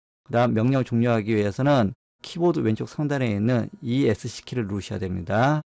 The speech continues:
이에스씨. 이제 마지막으로 하나만 더 배울게요. 다시 엔터 하시면 줌 명령어가 실행되는 거죠. 엔터 하시고 줌 명령 중에 또 옵션 중에 인스턴트라는 기능이 있는데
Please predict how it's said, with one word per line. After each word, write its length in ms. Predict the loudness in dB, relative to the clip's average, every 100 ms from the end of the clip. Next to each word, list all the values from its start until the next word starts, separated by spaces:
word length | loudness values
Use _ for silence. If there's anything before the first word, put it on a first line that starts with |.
| -10
이에스씨. 880 | -8 -8 -10 -16 -8 -4 -2 -2 -6 _ _ _ _
이제 100 | 0
마지막으로 460 | 2 4 4 4 2
하나만 340 | 2 2 2
더 140 | 0 0
배울게요. 800 | 0 0 -2 -4 2 4 2 0 _ _ _
다시 280 | -6 -4 -2
엔터 360 | 2 0 0 0
하시면 360 | 0 -2 -4
줌 240 | -2 0 2
명령어가 280 | 2 2
실행되는 440 | 0 -2 0 0 0
거죠. 420 | -2 0 0 0 -6 -12
엔터 300 | -12 -8 -8
하시고 720 | -8 -8 0 2 4 2 -2 _ _ _ _
줌 180 | -4 0
명령 300 | 2 2 0
중에 240 | 0 0 0
또 160 | 2 2
옵션 320 | 2 2 2
중에 460 | 2 2 2 2 -2 _
인스턴트라는 720 | -4 -4 -2 -2 0 0 0
기능이 200 | 0 0
있는데 480 | 0 0 2 2 2